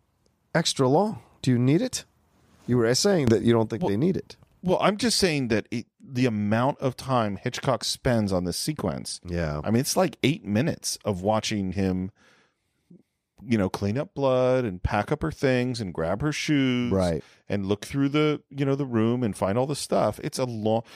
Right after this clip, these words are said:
Speaker 2: and, and it really, I mean, this is honestly a sign of Hitchcock and Bernard Herrmann's genius
Speaker 1: Yeah.
Speaker 2: that we can sustain this for this long a period of time
Speaker 1: Yeah.
Speaker 2: and make it suspenseful.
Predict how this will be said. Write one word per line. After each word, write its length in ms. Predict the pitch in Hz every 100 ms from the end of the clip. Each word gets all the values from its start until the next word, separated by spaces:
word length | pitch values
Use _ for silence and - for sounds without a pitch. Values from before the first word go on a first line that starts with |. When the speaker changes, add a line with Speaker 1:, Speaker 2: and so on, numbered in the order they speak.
| -
Speaker 2:
and, 180 | 143 143 -
and 80 |
it 80 | 202
really, 380 | 180 220 135 - -
I 60 |
mean, 160 | 107 107
this 180 | 127 -
is 100 | 90
honestly 340 | 120 117 131 98
a 40 |
sign 340 | - 110 92 87
of 160 | 78
Hitchcock 540 | - 135 - 120 110 98
and 80 | 92
Bernard 340 | 92 92 90
Herrmann's 320 | 95 90 82
genius 520 | - 85 78 60 - -
Speaker 1:
Yeah. 220 | 80 65 57
Speaker 2:
that 160 | 98 82
we 140 | 120
can 180 | - 110
sustain 920 | - - - 151 131 92 82 82 104 _ _ _ _ _ -
this 380 | 95 82 85 -
for 400 | - 98 90 80
this 440 | 82 113 117 -
long 220 | 113 98
a 60 | 90
period 320 | - 95 85
of 80 | 80
time 480 | 90 80 65 62 -
Speaker 1:
Yeah. 120 | 101
Speaker 2:
and 100 | 160
make 180 | 90 85
it 100 | 80
suspenseful. 520 | - 73 - - -